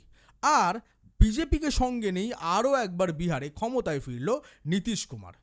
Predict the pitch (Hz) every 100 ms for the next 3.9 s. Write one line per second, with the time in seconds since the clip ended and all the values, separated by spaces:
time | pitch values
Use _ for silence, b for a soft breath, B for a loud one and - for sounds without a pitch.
0 | - b b - 320 269 285 220 302 320
1 | 202 196 247 302 285 214 254 240 240 247
2 | 269 254 175 185 175 143 92 87 90 -
3 | _ _ b b - 233 311 226 208